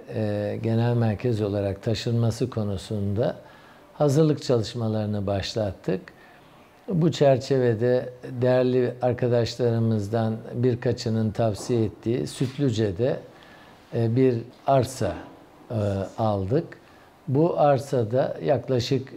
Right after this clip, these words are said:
e, beş yüz metrekare bir alan vardı. Ve burada, e, üyelerimiz arasında salma dediğimiz imece usulü, e, para toplayarak,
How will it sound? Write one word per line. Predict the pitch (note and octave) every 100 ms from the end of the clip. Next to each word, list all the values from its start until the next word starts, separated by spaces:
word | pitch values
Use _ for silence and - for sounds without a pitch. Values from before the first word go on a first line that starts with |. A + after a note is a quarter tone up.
| E3+
e, | A#2+ A2 A2 A2 A2+ C3
beş | C#3 -
yüz | A#2 G2+
metrekare | A2 G#2 A2+ - A2+ A2+ G#2+
bir | G#2+ G#2
alan | A2 A2 G2+ F2 - G2+
vardı. | G2+ G2 F2+ B2+ G#3+ - - - - - - -
Ve | A#3 B2 A#2+ B2+ B2 - - D#3+
burada, | E3+ B2+ G2 B2 - - -
e, | A2+ A2 A2+ - - -
üyelerimiz | C#3 C#3+ C#3 C#3 C#3+ C#3+ A#2+ - -
arasında | B2+ A#2 G#2+ - G#2+ G2+ A2+ - - - -
salma | - - B2+ C3+ C3+ A#2
dediğimiz | G#2+ F#2 G2+ G2 B2 - -
imece | B2+ B2+ A#2 C3+
usulü, | A#2 - G#2+ F#2+ G2+ D3 F3 - - - - - -
e, | A#2 A2+
para | C#3 C3 C#3
toplayarak, | - B2 C3+ C#3 C3 F2+ A2